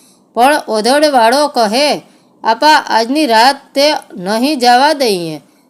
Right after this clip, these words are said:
અને હવે કયા દેવાય તમારી વાંસે ભમતો ફરે છે?" લાખાવાળો કચવાતે મને રોકાયો. અહીંયા લાખા પાદરમાં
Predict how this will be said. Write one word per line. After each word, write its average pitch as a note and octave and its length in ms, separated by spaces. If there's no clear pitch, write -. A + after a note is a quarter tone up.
અને C#4 180
હવે C4 320
કયા C#4+ 400
દેવાય B3+ 380
તમારી C#4 540
વાંસે C4+ 560
ભમતો G#3+ 400
ફરે B3 400
છે?" F3 400
લાખાવાળો B3+ 640
કચવાતે D4 720
મને B3+ 400
રોકાયો. A3 760
અહીંયા B3+ 360
લાખા C4 420
પાદરમાં B3+ 720